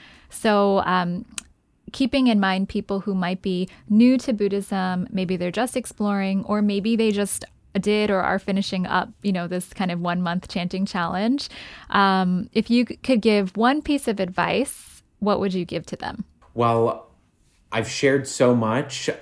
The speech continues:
Speaker 2: so thank you for the opportunity. Um, really, it's, it's been awesome, and, um, yeah, just so grateful. So, um,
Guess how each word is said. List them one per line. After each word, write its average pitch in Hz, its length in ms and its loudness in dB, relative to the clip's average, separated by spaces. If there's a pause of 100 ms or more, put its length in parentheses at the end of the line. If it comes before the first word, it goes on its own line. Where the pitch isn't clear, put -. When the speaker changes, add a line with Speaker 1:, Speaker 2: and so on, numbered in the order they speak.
(140)
Speaker 2:
so 110 540 2
thank 117 400 2
you 147 200 2
for 139 140 2
the 120 220 0
opportunity. 120 960 2
Um, 95 840 0
really, 110 680 2
it's, 101 260 -4 (400)
it's - 220 -8
been 113 160 2
awesome, 107 840 0
and, 90 760 -4 (100)
um, 82 540 -4 (600)
yeah, 82 180 -2
just 110 240 -6
so 117 140 6
grateful. 92 760 0 (220)
So, 110 720 6
um, 90 640 0